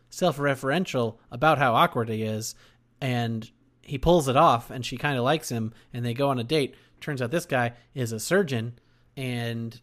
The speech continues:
she's interested in him. They start going on dates. They get real, being more serious. Blah, blah, blah, blah, blah. They're gonna go away together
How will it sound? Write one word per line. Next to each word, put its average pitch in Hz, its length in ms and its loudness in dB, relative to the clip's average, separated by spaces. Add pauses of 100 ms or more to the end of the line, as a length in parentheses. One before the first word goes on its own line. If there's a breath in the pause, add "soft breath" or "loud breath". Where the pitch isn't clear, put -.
she's 117 560 -8
interested 156 380 -4
in 123 100 -2
him. 117 200 -4
They 139 120 -4
start 143 200 -2
going 127 180 -2
on 120 80 -2
dates. 180 280 -2
They 127 120 -6
get 120 180 -4
real, 120 400 0 (240)
being 143 160 -2
more 120 120 -2
serious. 185 480 0 (340)
Blah, 262 140 4
blah, 160 160 4
blah, 117 180 0
blah, 113 160 -2
blah. 170 440 6 (1400)
They're 131 120 0
gonna 180 200 4
go 170 280 6
away 170 380 4
together 170 560 -2